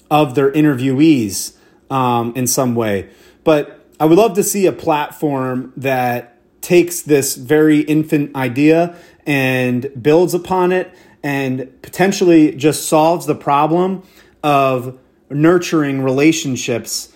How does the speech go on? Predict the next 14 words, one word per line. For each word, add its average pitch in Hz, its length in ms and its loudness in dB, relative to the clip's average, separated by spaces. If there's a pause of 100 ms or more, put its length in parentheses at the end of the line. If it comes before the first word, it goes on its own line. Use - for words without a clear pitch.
(180)
started 147 960 -2 (160)
on 131 480 0 (120)
podcasts, 123 920 -6 (280)
host - 400 -2
versus 123 400 -6 (120)
guests, - 560 -2 (380)
um, 113 680 -2
you 131 120 -6
know, 113 60 -4
relationships 117 960 -4 (440)
that 123 580 -2
are 120 160 -2
potentially 151 500 -2
peer-to-peer 131 1040 0